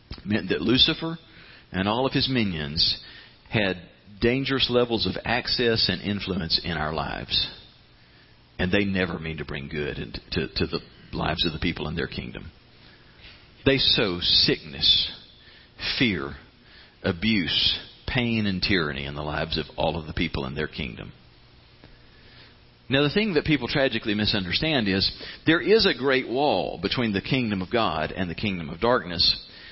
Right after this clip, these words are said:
And what people often misunderstand is they think that God built that wall. He didn't. We did. You and I did. We built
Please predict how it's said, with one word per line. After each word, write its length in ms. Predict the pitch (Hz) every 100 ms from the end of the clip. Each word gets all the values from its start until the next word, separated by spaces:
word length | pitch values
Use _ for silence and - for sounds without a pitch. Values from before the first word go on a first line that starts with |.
| - -
And 160 | - 135
what 100 | 151
people 300 | 175 160 143
often 320 | 147 156 151
misunderstand 640 | 143 156 131 127 190 185
is 80 | 139
they 100 | 143
think 240 | 139 147 104
that 180 | 110
God 540 | 117 170 180 123 110 113
built 200 | 131 123
that 160 | 123 104
wall. 400 | 139 185 95 87
He 180 | 151
didn't. 440 | 160 196 - - - - - - - - _ _ - - - - - - -
We 140 | 139
did. 240 | 69 50 - - - - - - - - _ - - - - - - - -
You 220 | 139 165
and 100 | 131
I 100 | 185
did. 320 | - - - - - - - _ - - - - - - - - - -
We 200 | 151 240
built 320 | 139 127 135